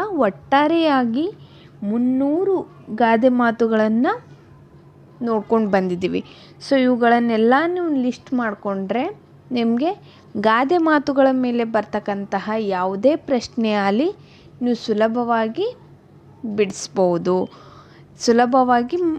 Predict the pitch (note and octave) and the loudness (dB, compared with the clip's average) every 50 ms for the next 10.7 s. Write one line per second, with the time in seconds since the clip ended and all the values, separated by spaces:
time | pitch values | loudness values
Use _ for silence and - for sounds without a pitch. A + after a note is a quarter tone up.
0 | - - - G#3+ G#3+ G#3+ G#3+ G#3+ G#3+ G3 - G3+ G#3+ A#3 A#3+ - C4 B3 A#3 A#3 | -8 -6 -2 0 2 2 2 2 0 0 0 0 -2 -2 0 0 2 2 2 2
1 | A3+ A3+ A3 - - A3 A3+ A#3 E4+ A4 C5 - - - - - - - - - | 0 0 -2 -2 -2 0 2 4 2 2 0 -4 -20 -20 -20 -20 -20 -20 -20 -20
2 | - - - A#3+ A3 G#3 G3+ F#3+ F#3+ - G3+ G3 F#3+ F#3 F#3 F#3+ F3+ F3 F3 E3+ | -20 -8 -2 0 0 0 0 -2 -4 0 2 4 4 4 2 2 0 0 0 0
3 | E3+ F#3 F#3 F#3 F3+ E3 C#3+ - C#3 - - - - - A3 A3+ G#3 - B3 C4 | 2 2 4 4 4 2 -2 -8 -20 -20 -20 -20 -12 -4 -4 -4 0 2 2 4
4 | D4+ G4 G#4 G4+ - - D4+ C#4 A#3+ A3+ A3 G3+ G3+ G#3 A#3 A3+ - C#4 C4 B3+ | 4 4 4 0 -2 0 2 4 4 4 2 0 0 0 0 0 2 4 4 4
5 | B3 B3+ F4+ G#4+ G#4+ - - - B3+ B3 A#3 A3 G#3 G#3 G3+ G#3+ C4 D4+ D#4+ C#4+ | 4 4 2 0 0 -2 -8 -2 0 2 4 4 4 6 6 6 4 4 4 2
6 | C4+ B3+ B3 A#3 C4 A#3+ A#3 A#3 A3+ A3 A#3+ A3+ A3 G#3 G#3 G#3 G#3+ A3 B3 E4 | 2 2 2 2 2 2 2 2 0 0 0 0 2 2 2 2 2 2 2 0
7 | A#4+ C#5 - - - - - - - - - - - - - A#3 A3+ B3 C#4 E4+ | 0 -2 -6 -20 -20 -20 -20 -20 -20 -20 -20 -20 -20 -12 -6 -2 2 2 2 2
8 | E4+ - - C4+ B3+ A3+ G#3+ - G#3 G3+ G3+ G3+ A3 C4+ D#4+ - - - - - | 2 0 -2 0 0 0 -2 -2 -2 0 0 0 0 -2 -2 -4 -14 -20 -20 -20
9 | - - - - - - - - - - - A#3 A#3 A3+ A#3 - D4 C#4+ D4 D#4+ | -20 -20 -20 -20 -20 -20 -20 -20 -20 -12 -6 -4 -4 -4 -2 2 2 2 2 2
10 | D#4 - - - - - - - - - - - A#3+ | 0 -4 -8 -14 -20 -20 -20 -20 -20 -20 -4 0 2